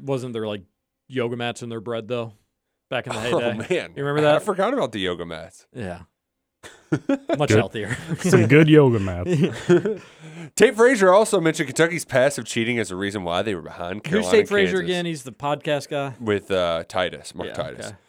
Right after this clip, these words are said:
Speaker 2: Are you kidding me? Kansas speak for itself, especially this past year. And Carolina had fake classes for thirty years. The picture I attached got an A minus.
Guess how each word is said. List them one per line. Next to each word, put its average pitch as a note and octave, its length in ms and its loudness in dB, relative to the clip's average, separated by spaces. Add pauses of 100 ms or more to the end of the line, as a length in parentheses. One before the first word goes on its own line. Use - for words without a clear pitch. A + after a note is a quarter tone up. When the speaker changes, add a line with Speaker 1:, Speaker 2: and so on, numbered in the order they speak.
(160)
Speaker 2:
Are D3+ 100 6
you B3 200 4
kidding E3+ 340 2
me? A3 160 2
Kansas F#3 440 2
speak C#3+ 200 -2
for B2+ 140 0
itself, C3+ 320 2
especially D3 320 -2
this G2+ 100 -6
past G#2+ 280 0
year. A2 80 -2
And G#2 100 -8
Carolina D3+ 480 2
had A#2+ 180 -2
fake C#3+ 220 -2
classes A#2+ 400 0
for G#2+ 120 -6
thirty A#3 500 -2
years. A3+ 460 2 (260)
The C#3+ 80 -6
picture G#3+ 340 4
I F#3 60 8
attached D#3+ 400 2
got C3+ 140 4
an A#2+ 120 -2
A B2 220 2
minus. G#2 600 -2